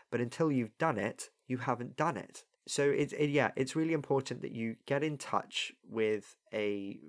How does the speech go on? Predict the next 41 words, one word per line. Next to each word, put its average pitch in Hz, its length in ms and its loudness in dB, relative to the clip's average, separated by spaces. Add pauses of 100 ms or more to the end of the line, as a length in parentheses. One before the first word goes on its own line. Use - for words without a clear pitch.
(120)
vocations 110 560 0
director, 104 720 0 (320)
get 127 180 4
in 135 120 0
touch - 420 -4
with, 104 400 0 (200)
uh, 104 260 -2 (100)
someone 110 480 -4
from 104 340 -4
the 104 120 0
religious 104 400 -2
order 107 180 0
that 101 160 -6
you're 104 160 -2
interested 104 540 -4
in, 98 240 -4 (120)
have 123 340 -2
a 123 60 -2
chat - 400 -2
about, 104 440 0 (260)
about 110 260 0
religious 101 480 -4
life, 98 400 -4 (540)
uh, 110 60 -4
what 107 180 4
it 107 140 6
involves, 107 640 2
what 113 140 -2
the 101 80 -8
particular - 360 -8
charism 104 560 -2
of, 101 240 -8
of 101 100 -10
the 107 80 -4
particular - 440 -8
order 104 320 -2
is 101 160 -4
and 104 100 -12
things. 101 400 -8 (160)
Because, 117 360 2
uh, - 180 -6